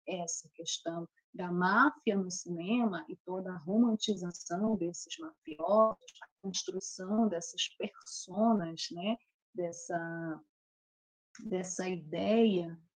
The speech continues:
de mafioso, que inclusive inspirou a vida real. Sim, o cinema, a ficção, inspirando a vida real, e a vida real inspirando a ficção. E aí a gente separou cinco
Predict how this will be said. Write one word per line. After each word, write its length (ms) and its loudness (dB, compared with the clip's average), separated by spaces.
de 480 -6
mafioso, 960 2
que 120 4
inclusive 840 8
inspirou 840 6
a 80 2
vida 260 -2
real. 400 -10
Sim, 540 0
o 80 -8
cinema, 840 4
a 80 4
ficção, 800 0
inspirando 960 6
a 60 6
vida 240 4
real, 420 2
e 120 4
a 60 2
vida 280 0
real 440 2
inspirando 880 6
a 260 0
ficção. 600 -6
E 80 4
aí 240 6
a 60 4
gente 260 6
separou 480 -4
cinco 440 2